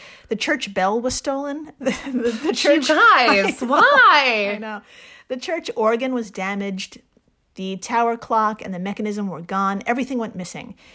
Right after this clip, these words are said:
Speaker 1: The previous Soviet Union regime certainly had no love for religion, so this was hardly the only site allowed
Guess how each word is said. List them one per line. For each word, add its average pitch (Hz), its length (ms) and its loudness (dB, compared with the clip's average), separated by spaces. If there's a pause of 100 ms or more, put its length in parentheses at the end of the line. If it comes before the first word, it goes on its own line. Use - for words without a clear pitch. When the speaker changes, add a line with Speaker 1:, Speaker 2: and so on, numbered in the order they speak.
(360)
Speaker 1:
The 220 80 -2
previous 294 400 -4
Soviet 233 420 -2
Union 208 320 -2
regime 214 540 -4 (680)
certainly 240 380 -4
had 214 200 -6
no 202 140 -2
love 180 300 -2
for 180 80 -10
religion, 170 440 -4
so 185 200 -6
this 202 160 -10
was 185 140 -8
hardly 233 500 0
the 208 180 -6
only 185 220 -6
site 180 340 -8
allowed 165 420 -8